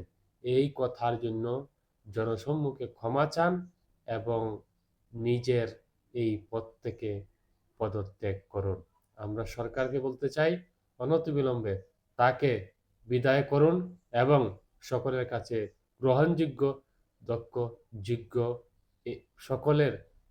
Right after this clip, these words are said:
মতামতকে সম্মান করতে, সকলের ঈমান, আকীদা, বিশ্বাসকে সহ্য করার ক্ষমতা রাখে,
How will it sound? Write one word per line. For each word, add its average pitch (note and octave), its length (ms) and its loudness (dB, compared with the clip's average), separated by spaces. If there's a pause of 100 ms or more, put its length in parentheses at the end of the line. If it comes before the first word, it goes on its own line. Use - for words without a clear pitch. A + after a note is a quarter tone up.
(120)
মতামতকে C#3 680 2 (360)
সম্মান C3 440 -2
করতে, B2+ 340 -4 (320)
সকলের C#3+ 540 4 (320)
ঈমান, C3 320 0 (160)
আকীদা, B2+ 360 -2 (160)
বিশ্বাসকে C#3+ 600 -2 (420)
সহ্য C#3 460 0
করার B2 320 0 (100)
ক্ষমতা B2 440 -4
রাখে, A2 380 0